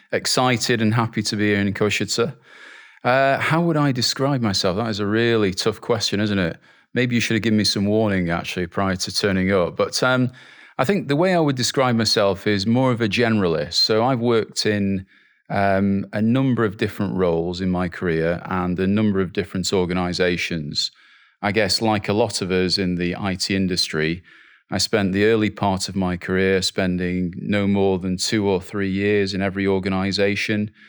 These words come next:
and then moving to gain as much experience as possible. And obviously in a large organization like Deutsche Telekom I T,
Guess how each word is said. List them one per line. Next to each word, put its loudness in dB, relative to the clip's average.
and 2
then 4
moving 2
to -4
gain 2
as 0
much -2
experience 0
as -2
possible. -2
And 2
obviously 0
in 2
a 4
large 2
organization 0
like -2
Deutsche -2
Telekom -2
I 0
T, -2